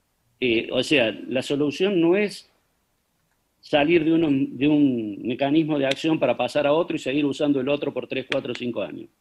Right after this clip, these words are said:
No, si hacen eso, estamos generando la presión de resi-, de, la, una presión de selección altísima y van a aparecer individuos resistentes. Eh, es inevitable eso. O sea, lo único que tiene, uno tiene que cambiar la cabeza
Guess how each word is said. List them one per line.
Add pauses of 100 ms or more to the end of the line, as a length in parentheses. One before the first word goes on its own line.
(640)
No,
si
hacen
eso, (720)
estamos
generando
la
presión
de
resi-,
de,
la, (120)
una
presión
de
selección
altísima (440)
y
van
a
aparecer
individuos
resistentes. (920)
Eh,
es
inevitable
eso.
O
sea,
lo
único
que
tiene,
uno
tiene
que
cambiar
la
cabeza